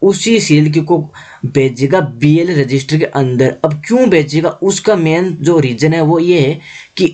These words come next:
actual जो real की है वो सारी कहाँ पे पड़ी है, आपकी base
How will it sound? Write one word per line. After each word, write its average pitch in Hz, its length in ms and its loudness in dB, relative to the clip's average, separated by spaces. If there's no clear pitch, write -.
actual 175 500 0
जो 196 200 2
real 165 400 0
की 180 220 0
है 165 100 0
वो 175 180 0
सारी 131 440 -2
कहाँ 123 240 0
पे 156 120 -4
पड़ी 156 160 2
है, 185 60 2
आपकी 180 400 -4
base 185 580 0